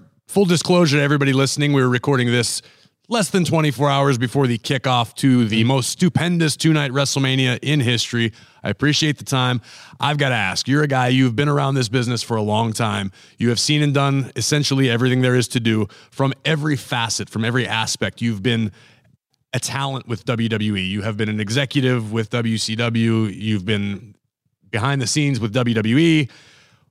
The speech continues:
What does WrestleMania mean to you this deep into your career, and particularly from this perspective?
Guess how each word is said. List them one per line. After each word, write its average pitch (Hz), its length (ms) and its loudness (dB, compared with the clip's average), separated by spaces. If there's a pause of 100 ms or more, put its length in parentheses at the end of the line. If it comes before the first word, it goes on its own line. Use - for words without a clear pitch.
(200)
What 175 200 0
does 180 160 2
WrestleMania 147 640 0
mean 131 220 0
to - 160 -2
you 110 420 2 (300)
this 120 240 -2
deep 117 240 -2
into 107 160 -2
your 101 120 -4
career, 95 400 -10 (160)
and 110 360 -4
particularly 123 500 -2
from 107 220 -2
this 123 160 -2
perspective? - 560 -8